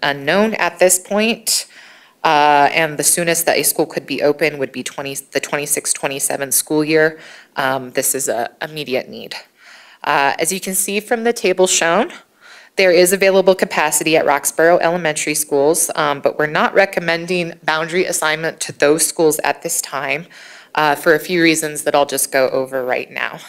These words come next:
So primarily, Roxborough schools are not being recommended as the additional overflow location, um, because the developments most adjacent to those schools are about only one half of the way built out.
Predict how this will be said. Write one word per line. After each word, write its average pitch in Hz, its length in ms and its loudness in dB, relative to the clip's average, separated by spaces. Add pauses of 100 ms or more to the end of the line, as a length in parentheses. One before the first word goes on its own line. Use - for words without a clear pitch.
So 156 480 2 (500)
primarily, 240 840 4
Roxborough 185 460 2
schools 175 540 4
are 165 120 2
not 147 200 -2
being 165 200 -4
recommended 156 640 -2 (180)
as 139 120 -4
the 151 100 0
additional 147 480 -2
overflow 156 440 0
location, 175 680 -2 (500)
um, 151 280 0
because 160 460 0
the 151 520 -4 (1160)
developments 196 640 2
most 165 320 4
adjacent 160 540 0
to 175 100 -8
those 147 220 0
schools 151 280 -4
are 147 120 4
about 143 280 2
only 147 240 -8
one 165 280 -2
half - 320 -4
of 147 140 0
the 147 100 0
way 135 480 -8 (180)
built 123 300 -2
out. - 460 -6